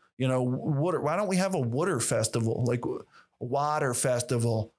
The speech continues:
whatever you wanna call it? Why are we not worshiping water itself? It's like, it's, water is the essence of life. Uh, little call out there to, uh, what the hell? Oh, Zoolander. <laughs>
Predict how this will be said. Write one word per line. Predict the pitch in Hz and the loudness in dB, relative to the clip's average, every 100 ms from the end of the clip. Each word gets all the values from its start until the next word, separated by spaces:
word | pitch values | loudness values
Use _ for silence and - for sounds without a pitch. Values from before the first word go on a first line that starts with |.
| _ | _
whatever | 131 180 190 | -2 0 0
you | 170 | 0
wanna | 151 147 | 2 0
call | 143 - 151 139 | 0 0 2 2
it? | 113 | 0
Why | 135 156 170 175 | 0 2 2 2
are | 139 139 | 2 2
we | 143 | 2
not | 151 147 | 2 2
worshiping | 131 147 143 131 135 131 113 - _ _ _ _ _ _ _ _ - - | 0 0 0 0 2 2 0 -6 _ _ _ _ _ _ _ _ -18 -4
water | 147 190 156 | 0 2 0
itself? | - - 214 123 120 | 0 0 0 0 -2
It's | 120 | 0
like, | 131 123 - - | 0 -2 -6 -4
it's, | 143 - - | -2 -2 2
water | 143 160 143 | 4 4 4
is | 123 131 | 4 2
the | 143 135 | 2 2
essence | 135 - 131 117 - | 2 2 2 2 4
of | 117 | 4
life. | 117 123 127 143 - - - - - - _ - - | 4 4 4 2 0 -2 -4 -18 -18 -20 _ -16 -4
Uh, | 127 120 110 110 - _ _ _ _ _ - - | 0 2 2 0 -6 _ _ _ _ _ -12 -2
little | 127 120 - - - - - _ | 0 0 -2 -8 -20 -20 -20 _
call | - 139 123 117 | -4 -2 0 2
out | 113 - | 0 0
there | 127 120 120 | 0 0 0
to, | - 123 117 | 0 2 4
uh, | 113 113 113 113 117 113 | 4 4 4 2 2 2
what | - 156 | 0 0
the | |
hell? | 175 - | -2 0
Oh, | 165 | 0
Zoolander. | 131 147 196 127 117 110 - 165 175 - - - - | 2 2 2 2 0 0 0 0 2 0 -2 -2 -2
<laughs> | - | -4